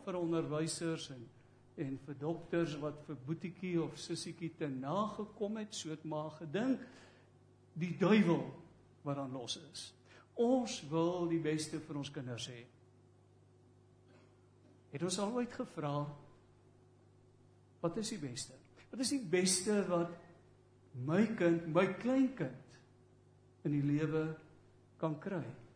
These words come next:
Is die beste toerusting nie om in 'n lewe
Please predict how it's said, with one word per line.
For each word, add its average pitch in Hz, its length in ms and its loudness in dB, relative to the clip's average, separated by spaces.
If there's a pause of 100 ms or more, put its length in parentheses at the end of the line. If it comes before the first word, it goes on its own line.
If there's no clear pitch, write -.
(1400)
Is 254 260 2
die 262 140 0
beste 202 720 2 (260)
toerusting 226 720 2 (180)
nie 226 440 2 (1000)
om 160 220 -2
in 156 120 0
'n 135 360 -4
lewe 262 640 2